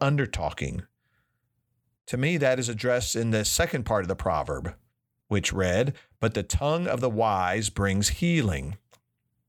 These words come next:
While rash words destroy, wise words heal. But that means that we actually have to talk.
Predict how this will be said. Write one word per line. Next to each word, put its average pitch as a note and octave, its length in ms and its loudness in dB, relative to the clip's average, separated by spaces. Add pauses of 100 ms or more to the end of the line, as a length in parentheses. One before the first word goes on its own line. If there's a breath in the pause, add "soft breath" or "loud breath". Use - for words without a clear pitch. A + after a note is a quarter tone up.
(240)
While A2 260 0
rash C#3 400 0
words D3 320 0
destroy, A2+ 800 -2 (340 loud breath)
wise C3 540 0
words G#2+ 420 0
heal. C3+ 680 -2 (1300)
But A2+ 120 -4
that F#3 220 0
means D3 340 0
that C3 120 0
we A#2 140 0
actually A#2 300 -2
have F#2+ 180 0
to - 100 -4
talk. - 540 -6